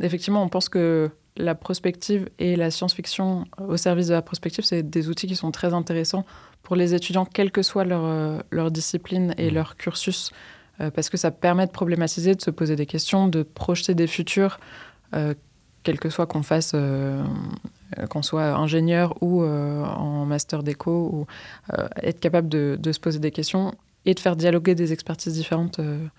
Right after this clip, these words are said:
Speaker 1: c'est
Speaker 2: Oui.
Speaker 1: important.
Speaker 2: Exactement comme, euh, au sein d'entreprises, euh, ça pourrait être intéressant de prévoir, euh, peut-être des crises, euh, comme l'ont pu faire, euh, Shell, euh, sur de la prospective, euh,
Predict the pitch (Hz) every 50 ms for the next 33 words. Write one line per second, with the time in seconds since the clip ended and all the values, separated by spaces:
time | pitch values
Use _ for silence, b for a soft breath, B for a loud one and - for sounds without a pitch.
0 | b b b b b b - - 160 156 147 - 147 - - 170 185 202 - -
1 | _ _ _ _ _ _ _ _ - _ - - 117 101 92 92 92 - - 92
2 | 98 101 98 - 90 90 87 85 85 85 85 85 85 85 85 82 - - 90 92
3 | 90 87 85 85 - - - - - 101 101 95 85 85 85 85 85 85 - -
4 | 92 - 92 90 - 87 85 - - 85 82 - - 95 95 90 80 - - -
5 | 82 - 90 92 95 92 87 82 80 78 82 B B B B B - - 95 -
6 | 95 87 85 - 82 - - - - 80 85 87 87 85 80 80 80 - 82 85
7 | 87 85 82 - - - - 90 87 85 87 87 - 87 b b b b b -
8 | - - - 95 95 95 90 85 82 82 82 85 85 - - 82 - 87 87 87
9 | - - 82 - - - 87 - - - - 90 92 87 82 80